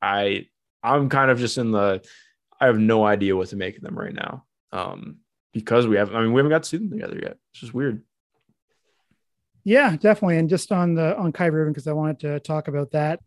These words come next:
Speaker 2: Um, there are some new laws being put in place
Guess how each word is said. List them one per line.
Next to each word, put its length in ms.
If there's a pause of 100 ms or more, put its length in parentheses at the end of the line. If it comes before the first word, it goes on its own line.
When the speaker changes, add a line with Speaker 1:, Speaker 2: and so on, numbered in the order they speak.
Speaker 2:
Um, 680 (240)
there 120
are 160
some 480 (400)
new 280
laws 340
being 180
put 140
in 100
place 480